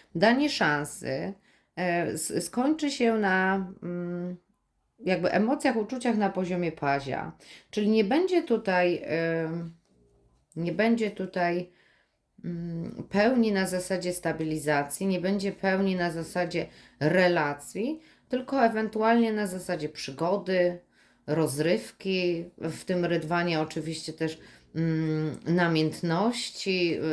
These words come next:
y, właśnie takiej rwącej energii. Mm, ktoś by już może pędził do ciebie, ale on nie ma z czym tutaj przypędzić. No, z tą, z tą świnką na skrzydełkach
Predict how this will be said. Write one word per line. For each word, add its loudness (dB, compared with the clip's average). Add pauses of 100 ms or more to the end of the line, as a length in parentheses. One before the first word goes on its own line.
y, -4
właśnie -4
takiej -4
rwącej -2
energii. 0 (320)
Mm, -2
ktoś 0
by 0
już 2
może 0
pędził 0
do 0
ciebie, 0
ale 0
on -2
nie -2
ma -2
z -10
czym -2
tutaj 0
przypędzić. -6
No, -2
z -2
tą, -2
z -10
tą -2
świnką -2
na -2
skrzydełkach -4